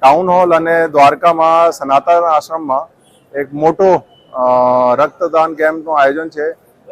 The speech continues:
એને અમે લોકો રક્તયજ્ઞ બે હજાર પચીસ દ્વારા એનું નામાંકન કર્યું છે અને અત્યાર સુધીમાં બે કલાકમાં મોટી સંખ્યામાં લોકો જોડાયેલા છે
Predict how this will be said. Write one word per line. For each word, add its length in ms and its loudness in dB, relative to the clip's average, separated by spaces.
એને 320 0
અમે 320 -2
લોકો 600 2
રક્તયજ્ઞ 760 -2
બે 120 -4
હજાર 260 2
પચીસ 260 -6
દ્વારા 320 2
એનું 200 -4
નામાંકન 580 -6
કર્યું 320 -4
છે 140 -8
અને 180 -4
અત્યાર 300 2
સુધીમાં 400 -2
બે 200 -4
કલાકમાં 600 -2
મોટી 260 -8
સંખ્યામાં 500 -6
લોકો 260 -6
જોડાયેલા 420 2
છે 380 -14